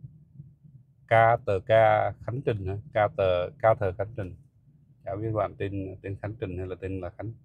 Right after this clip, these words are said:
ờ, chắc là Khánh Trình. Khánh Trình hoặc là Khánh Trình gì đó. "Em chào anh Dũng, anh có thể cho em hỏi anh nghĩ sao về công nghệ Digital Twin? Ờ, em có tìm hiểu và mọi thứ vẫn khá mơ hồ. Ờ, anh có thể chia sẻ kỹ năng cần thiết để một,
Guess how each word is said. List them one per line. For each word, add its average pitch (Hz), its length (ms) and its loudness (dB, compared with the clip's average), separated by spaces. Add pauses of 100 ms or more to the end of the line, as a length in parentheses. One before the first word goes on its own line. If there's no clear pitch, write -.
(240)
ờ, - 180 -12 (100)
chắc 113 140 -12
là 98 60 -6
Khánh 101 220 -10
Trình. - 180 -14 (640)
Khánh 107 100 -6
Trình 101 180 -6
hoặc 92 240 -6
là 92 60 -4
Khánh 107 200 -6
Trình 117 180 -4
gì 101 140 -12
đó. 101 120 -6 (380)
"Em 110 140 -6
chào 98 160 0
anh 101 140 -2
Dũng, 120 200 -8
anh 110 140 -4
có 113 160 -6
thể 107 180 -6
cho 104 280 4
em 104 160 -6
hỏi 104 320 -8 (340)
anh 104 200 -4
nghĩ 104 140 -6
sao 101 260 2
về 92 140 -10
công 101 240 -6
nghệ 98 180 -6
Digital 98 400 -6 (180)
Twin? 104 260 -2 (840)
Ờ, 92 440 -2
em 107 200 -4
có 113 100 0
tìm 101 220 -6
hiểu 95 200 -8
và 107 100 -6
mọi 98 280 -10
thứ 104 100 -8
vẫn 107 220 -8
khá 110 100 0
mơ 107 280 -2
hồ. 90 280 -8 (920)
Ờ, 90 480 -6
anh 101 200 -6
có 117 160 -2
thể 107 80 -8
chia 104 180 -8
sẻ - 180 -8 (120)
kỹ 101 60 -16
năng 101 200 -8
cần 95 200 -12
thiết 120 160 -4 (520)
để 95 120 -12
một, 110 200 -8